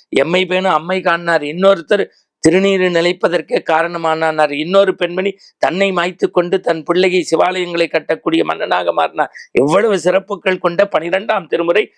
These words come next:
பெரிய புராணம் படியுங்கள், சேக்கிழார் தந்தது. யாரு? பெரியவா சொல்றது.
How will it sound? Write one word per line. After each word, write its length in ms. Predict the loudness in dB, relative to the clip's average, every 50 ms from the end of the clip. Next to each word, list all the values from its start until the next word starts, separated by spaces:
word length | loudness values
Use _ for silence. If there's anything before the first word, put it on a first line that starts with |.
| _ _ _
பெரிய 260 | 0 2 4 4 2
புராணம் 440 | 2 2 2 2 0 0 -2 -2 -2
படியுங்கள், 460 | -2 -2 -2 -2 -2 2 2 2 2
சேக்கிழார் 580 | 0 0 0 -2 0 0 0 2 2 2 0 -2
தந்தது. 500 | -8 -8 -4 -4 -2 -2 -2 -4 -4 -2
யாரு? 260 | -2 -2 -2 -4 -6 -6
பெரியவா 300 | -6 -4 -2 0 0 0
சொல்றது. 540 | -2 -2 -4 -6 -4 -6 -8 -8 -10 _